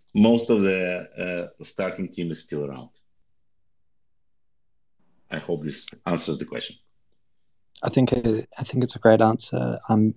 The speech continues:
Speaker 2: I'm still trying to figure out the ice skating thing and, and whereabouts,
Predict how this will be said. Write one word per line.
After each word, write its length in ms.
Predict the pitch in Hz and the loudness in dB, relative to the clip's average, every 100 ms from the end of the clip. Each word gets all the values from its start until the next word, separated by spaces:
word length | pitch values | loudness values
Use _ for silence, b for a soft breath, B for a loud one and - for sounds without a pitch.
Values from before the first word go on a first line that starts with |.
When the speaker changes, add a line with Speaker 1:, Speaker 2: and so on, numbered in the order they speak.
| - | 0
Speaker 2:
I'm 160 | 110 | 0
still 720 | 107 - - 123 120 117 113 110 b b b | 0 -4 6 8 8 8 4 0 b b b
trying 220 | - 117 | 2 4
to 60 | 113 | 4
figure 300 | 110 110 107 | 4 6 6
out 360 | 101 101 104 - _ - | 6 4 0 -4 _ -12
the 360 | 107 101 101 95 - | -6 -4 -6 -8 -8
ice 200 | 107 - | -10 -10
skating 500 | - 104 104 101 101 | -8 -6 -6 -6 -8
thing 360 | - 104 101 101 | -2 0 2 0
and, 240 | 98 92 | -2 -2
and 200 | 104 104 | 2 4
whereabouts, 720 | 101 104 101 104 104 - - | 8 8 8 4 2 -6 -16